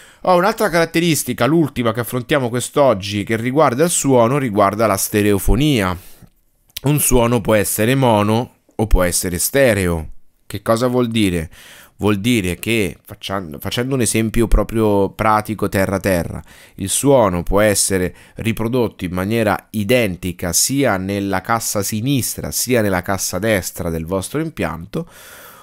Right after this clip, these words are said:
oppure può, la cassa sinistra e la cassa destra del vostro impianto possono avere e portare con sé informazioni differenti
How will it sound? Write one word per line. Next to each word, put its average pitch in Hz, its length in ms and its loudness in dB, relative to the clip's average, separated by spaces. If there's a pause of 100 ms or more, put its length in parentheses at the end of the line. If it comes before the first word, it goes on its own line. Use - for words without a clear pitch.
oppure 156 460 0
può, 113 440 -2
la 101 500 -2
cassa 139 300 -4
sinistra 127 380 -4
e - 40 0
la 104 60 -2
cassa 120 260 -2
destra 120 280 -2
del 101 100 -2
vostro 131 260 -2
impianto 127 440 -2
possono 127 380 -4
avere 120 220 0
e 107 80 0
portare 107 460 -4
con 139 180 -4
sé 117 140 -4
informazioni 120 960 -2
differenti 87 840 -2